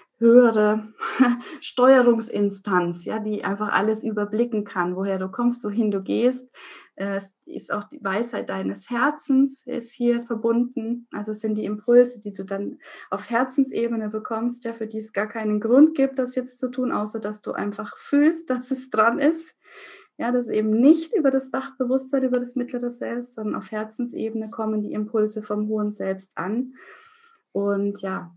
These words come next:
das ist eben dein selbstständiges Geistwesen. Ja, was dich führt und was dir all die Impulse und alles dann zukommen lässt, die Intuition wird, äh, da gef-, befeuert sozusagen von, von dem hohen Selbst.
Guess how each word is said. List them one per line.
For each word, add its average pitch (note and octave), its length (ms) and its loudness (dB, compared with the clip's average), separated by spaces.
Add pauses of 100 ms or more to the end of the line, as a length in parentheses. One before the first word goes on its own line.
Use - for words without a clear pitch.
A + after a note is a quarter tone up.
(240)
das F#3+ 140 -10
ist F#3+ 100 -14
eben F#3+ 240 -4
dein F#3 180 -4
selbstständiges F#3+ 840 -6
Geistwesen. F#3 1120 -6 (1500)
Ja, G#3+ 240 -6
was G#3 200 -12
dich F#3+ 240 -12
führt G3 440 -2
und F#3+ 80 -6
was F#3+ 180 -8
dir G3 140 -10
all - 100 -8
die F#3+ 140 -10
Impulse F#3+ 400 -8
und F#3+ 120 -4
alles F3+ 280 -10
dann F#3 180 -10
zukommen F#3+ 460 -4
lässt, F#3 200 -6
die - 80 -10
Intuition F#3 1000 -6 (800)
wird, F3+ 340 -6 (520)
äh, F3 240 -6 (200)
da F3 420 -6 (140)
gef-, - 380 -12
befeuert F3 640 -4
sozusagen - 680 -12
von, F3 280 -12
von F#3 180 -12
dem F3 220 -10
hohen E3+ 240 -10
Selbst. - 560 -16